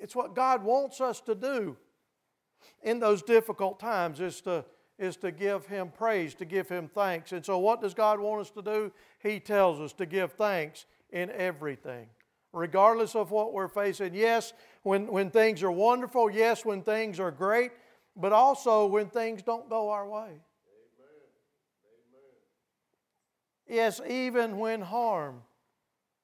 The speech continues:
Speaker 1: is coming upon us.
Speaker 2: Mm-hmm.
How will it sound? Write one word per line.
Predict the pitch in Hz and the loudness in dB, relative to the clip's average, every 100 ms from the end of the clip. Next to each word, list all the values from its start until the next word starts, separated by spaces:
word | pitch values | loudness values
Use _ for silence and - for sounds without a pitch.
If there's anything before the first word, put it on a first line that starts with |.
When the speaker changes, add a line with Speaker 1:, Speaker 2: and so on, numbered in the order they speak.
| _ _ _ _ _ _ _ _ _ _ _ - | _ _ _ _ _ _ _ _ _ _ _ -18
Speaker 1:
is | 170 | -14
coming | - 196 180 | -8 -8 -8
upon | 170 - 202 180 | -10 -10 -10 -10
us. | 123 | -14
Speaker 2:
Mm-hmm. | - _ _ _ _ _ _ | -20 _ _ _ _ _ _